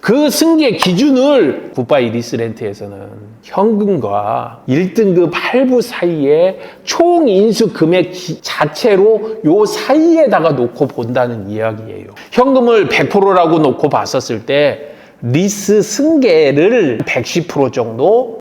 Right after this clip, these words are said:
할부를 백십오 프로 정도로 놓고 본다는 이야기입니다. 리스 승계를 그러면 기준을 가지고 리스 승계,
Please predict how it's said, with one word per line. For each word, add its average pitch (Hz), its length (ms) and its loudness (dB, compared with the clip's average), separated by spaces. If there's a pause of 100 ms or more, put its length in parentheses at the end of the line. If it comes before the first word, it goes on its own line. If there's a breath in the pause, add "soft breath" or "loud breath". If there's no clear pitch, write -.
할부를 180 680 0
백십오 151 920 -4
프로 208 260 0
정도로 131 480 0
놓고 113 440 -4
본다는 131 840 -2
이야기입니다. 104 680 -6 (100)
리스 190 640 0
승계를 175 1400 2
그러면 185 760 2
기준을 302 500 2
가지고 202 600 0 (240 loud breath)
리스 233 340 0
승계, 285 380 2